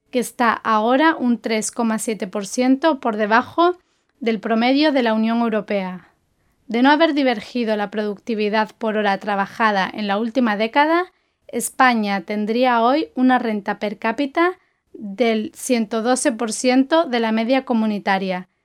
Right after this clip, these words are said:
situándose por encima de los niveles correspondientes a Italia, Alemania y Francia. La productividad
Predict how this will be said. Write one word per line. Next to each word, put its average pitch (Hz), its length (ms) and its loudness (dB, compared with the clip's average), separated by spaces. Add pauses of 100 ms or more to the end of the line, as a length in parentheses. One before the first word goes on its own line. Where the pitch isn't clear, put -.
(160)
situándose 233 800 0
por 214 240 -4
encima 254 560 2
de 285 80 2
los 226 240 -2
niveles 226 540 -2
correspondientes 226 1160 -4
a 208 160 -2
Italia, 254 640 0
Alemania 240 800 0
y 226 120 -8
Francia. 196 640 -4 (4000)
La 240 120 0
productividad 226 800 0